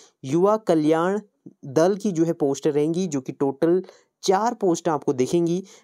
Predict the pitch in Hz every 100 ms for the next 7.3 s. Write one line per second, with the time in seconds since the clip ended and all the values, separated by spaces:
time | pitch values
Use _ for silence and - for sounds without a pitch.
0 | _ - - 170 175 175 220 135 156 175
1 | 196 226 196 190 160 165 180 - 143 147
2 | 170 - 180 202 208 226 233 - _ _
3 | _ _ _ _ - 160 135 - 160 165
4 | 202 196 147 151 160 185 202 175 165 151
5 | - 165 220 _ _ _ - 165 196 196
6 | 190 190 190 226 - 123 151 170 190 196
7 | 196 185 202